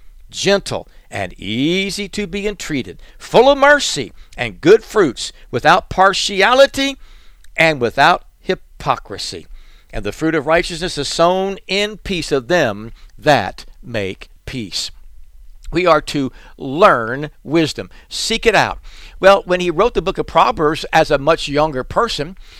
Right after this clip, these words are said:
he started out saying, The Proverbs of Solomon, the son of David, king of Israel, to know wisdom and instruction, to perceive the words of understanding, to receive the instruction of wisdom justice and judgment and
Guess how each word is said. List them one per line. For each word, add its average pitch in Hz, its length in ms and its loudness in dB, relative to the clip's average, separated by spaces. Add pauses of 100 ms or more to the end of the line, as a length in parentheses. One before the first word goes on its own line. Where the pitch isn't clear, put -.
(140)
he 165 300 0 (120)
started 170 380 2
out 175 140 2
saying, 202 160 0
The 175 80 -4
Proverbs 220 520 0
of - 200 2
Solomon, 208 420 -2
the 196 60 -4
son 208 220 -4
of 202 100 -6
David, 202 320 -4
king 202 240 -2
of 185 100 -4
Israel, 208 460 0 (280)
to 165 280 -2
know 151 300 2
wisdom 160 600 -2 (560)
and 117 160 0
instruction, - 680 -6 (320)
to 226 160 -2
perceive 131 1040 -4 (160)
the 139 120 0
words 117 560 -4
of - 140 -12
understanding, 120 760 -6 (420)
to 156 100 -4
receive 143 360 0
the 147 100 -2
instruction 165 580 -2
of 131 160 0
wisdom 123 760 -2 (240)
justice - 680 -4
and 95 200 -10
judgment 127 580 -2
and 101 160 -8